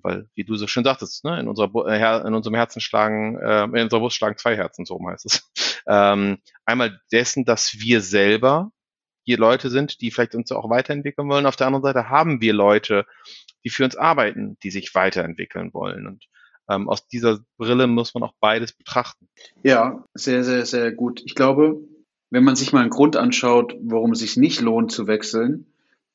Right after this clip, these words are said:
Speaker 2: dann ist es die Situation, und die ist leider in, in den letzten Jahren war sie gehäufiger. Ich habe vielleicht auch in meiner Position geschuldet, kriege ich gerade nicht so viel Headhunter-Anfragen wie vielleicht manch anderer.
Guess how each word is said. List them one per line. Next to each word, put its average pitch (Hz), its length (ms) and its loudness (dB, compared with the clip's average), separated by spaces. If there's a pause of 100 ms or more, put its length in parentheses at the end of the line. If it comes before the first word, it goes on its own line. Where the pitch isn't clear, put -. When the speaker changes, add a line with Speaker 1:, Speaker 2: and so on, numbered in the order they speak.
(120)
Speaker 2:
dann 113 180 2
ist 120 200 -2
es 123 100 -6
die 117 100 -6
Situation, 117 920 -4
und 101 200 -6
die 110 100 -2
ist 110 140 -6
leider 107 480 0
in, 101 640 -4
in 104 100 -2
den 107 140 -2
letzten 123 260 0
Jahren 110 320 0
war 107 160 2
sie 113 100 -2
gehäufiger. 131 800 2
Ich - 160 -8
habe 113 120 -8 (600)
vielleicht 107 260 -4
auch 104 80 -4
in 110 80 -2
meiner 104 240 -2
Position 110 520 -4
geschuldet, 110 440 -4
kriege 110 200 -4
ich 104 120 -8
gerade 107 240 -2
nicht 107 260 -2
so 110 160 -2
viel 113 680 -4
Headhunter-Anfragen 117 1400 -2
wie 202 280 -4
vielleicht 104 280 -8
manch 104 200 -4
anderer. 127 440 0